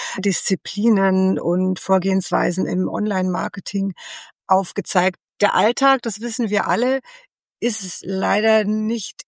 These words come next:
immer so kompakt in so einen schönen Rahmen gepackt, sondern viele Unternehmen arbeiten immer noch in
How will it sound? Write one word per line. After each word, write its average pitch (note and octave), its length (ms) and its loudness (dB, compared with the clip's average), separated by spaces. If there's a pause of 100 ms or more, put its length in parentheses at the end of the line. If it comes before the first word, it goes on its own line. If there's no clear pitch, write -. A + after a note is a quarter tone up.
immer B3 500 2 (320)
so G#3+ 480 2 (300)
kompakt - 560 0
in G3+ 160 -2
so G#3 100 -4
einen F#3+ 320 0
schönen G#3 320 -2
Rahmen G3+ 420 2
gepackt, - 520 -2
sondern G3+ 340 -2
viele G#3 300 -4
Unternehmen F#3+ 640 -2 (480)
arbeiten G#3+ 480 2
immer G#3 280 -2
noch G3 300 -2
in G3+ 240 -2